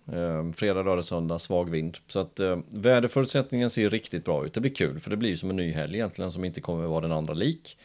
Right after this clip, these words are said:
Eh, Suzuki kommer vara starka, helt övertygad om det. Eh, jag tror Yamaha kommer få problem. Frågan är vad som händer med Morbidelli, om man behöver ta en motor extra eller inte. Men jag tror inte de kommer kunna vara med och utmana om, eh,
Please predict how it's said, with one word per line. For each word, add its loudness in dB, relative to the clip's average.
Eh, 0
Suzuki 4
kommer 6
vara 6
starka, 2
helt -2
övertygad -2
om -2
det. -2
Eh, -6
jag 0
tror 4
Yamaha 6
kommer 0
få -2
problem. -2
Frågan 2
är 4
vad 2
som -2
händer 0
med -2
Morbidelli, 0
om -2
man -2
behöver -2
ta -2
en -4
motor -6
extra -8
eller -6
inte. -6
Men -4
jag -2
tror 0
inte -4
de 2
kommer -4
kunna -2
vara 2
med 0
och -2
utmana -2
om, -2
eh, -4